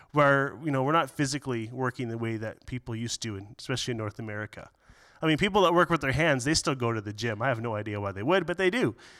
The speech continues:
They go to the gym even though they work all day.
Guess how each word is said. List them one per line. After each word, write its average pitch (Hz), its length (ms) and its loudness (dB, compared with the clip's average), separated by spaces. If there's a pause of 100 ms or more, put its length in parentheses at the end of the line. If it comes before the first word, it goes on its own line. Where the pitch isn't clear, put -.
(220)
They 147 100 -2
go 156 140 4
to 170 80 4
the 160 100 2
gym 156 300 4
even 151 220 2
though 147 80 2
they 143 100 2
work 147 300 0 (180)
all 147 160 4
day. 143 320 0